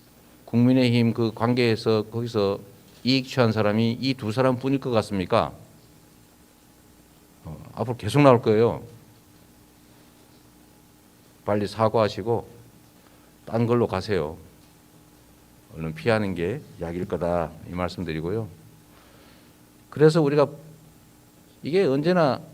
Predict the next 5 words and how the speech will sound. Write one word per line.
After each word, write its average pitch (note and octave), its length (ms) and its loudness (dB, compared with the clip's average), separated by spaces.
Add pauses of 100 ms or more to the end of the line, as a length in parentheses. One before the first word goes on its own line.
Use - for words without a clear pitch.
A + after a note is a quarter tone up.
(800)
그 F#2+ 340 -8 (400)
화가 E3+ 360 2
복이 C#3 300 -4
된다고요. F2+ 560 0
전화위복이라고. G2+ 1120 0